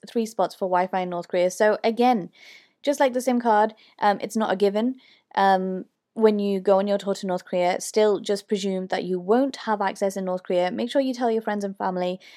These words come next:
Um, and then if you have ac-, access, it's, like, a bonus. And believe it or not, there is actually one more way that you can access the internet in North Korea, and that is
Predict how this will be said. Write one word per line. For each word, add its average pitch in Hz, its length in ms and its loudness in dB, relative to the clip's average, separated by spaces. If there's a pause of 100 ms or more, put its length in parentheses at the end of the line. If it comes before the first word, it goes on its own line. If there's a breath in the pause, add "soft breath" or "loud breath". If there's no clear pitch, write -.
(200 loud breath)
Um, 180 380 2
and 202 120 -2
then 202 100 4
if 202 160 -4
you 202 80 -4
have 269 220 2
ac-, 247 360 0
access, 214 460 -2
it's, - 220 -8
like, 185 180 0
a 175 60 0
bonus. - 480 -6
And 294 400 0
believe 269 260 2
it 277 60 0
or 277 120 4
not, 269 280 0 (100)
there 262 240 0
is 262 300 0 (100)
actually 233 560 0 (340 loud breath)
one 262 480 4
more 240 400 2
way 233 240 6
that 220 140 -2
you 214 80 -6
can 226 220 -2
access 220 340 -2
the - 140 -8
internet 214 360 -4
in 208 140 -4
North 208 220 -4
Korea, 208 260 -2
and 208 140 -2
that 247 200 0
is 240 400 0